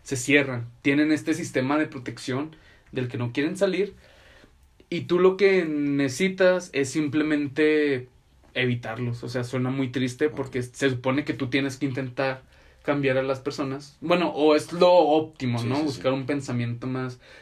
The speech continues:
Speaker 1: ah, pero aquí es donde entran los juicios de valor. Para ti está bien, este, juntarte con personas que no sean heterosexuales,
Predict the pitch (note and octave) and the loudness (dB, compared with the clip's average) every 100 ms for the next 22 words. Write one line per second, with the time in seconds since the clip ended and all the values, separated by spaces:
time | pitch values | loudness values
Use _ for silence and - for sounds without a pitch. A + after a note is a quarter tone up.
0 | - G3+ G#3 G#3 D#3+ C#3 D#3+ E3 D#3+ B2+ | 2 4 6 4 2 4 4 4 0 0
1 | C3+ C#3 B2 A#2+ A#2+ A2+ A#2+ A#2+ B2 B2+ | -2 -4 -6 -8 -8 -2 0 0 0 -2
2 | - C3+ B2 A#2+ C#3+ D3 C#3 D3+ C#3+ C#3+ | 0 2 2 0 2 4 4 2 4 4
3 | C#3 C3+ B2+ - - - _ C3 B2 - | 2 -2 -8 -18 -20 -20 _ -6 -6 -4
4 | B2 A#2+ A#2 - _ _ D3+ C#3 C3+ C3 | -2 -2 -6 -10 _ _ -6 0 2 2
5 | D3+ D3 C#3 B2 C3+ C3+ C3+ C3+ B2 - | 0 0 0 -2 -2 -2 -2 -2 -6 -4
6 | B2+ B2+ C3+ C#3 C#3 C#3 - C3 D3 C3+ | -4 -2 -2 -2 -2 -6 -4 -2 -2 -4
7 | - E3 D3 D#3 | 0 0 0 -4